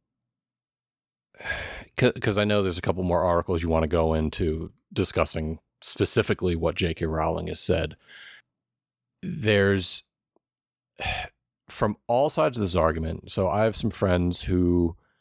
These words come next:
and one particular who I remember her Facebook post, who said,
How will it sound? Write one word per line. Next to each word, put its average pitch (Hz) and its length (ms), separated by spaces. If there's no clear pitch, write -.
and 104 160
one 104 160
particular 95 540
who 87 80
I 85 80
remember 90 440
her 82 120
Facebook 113 480
post, 82 520
who 107 200
said, 90 500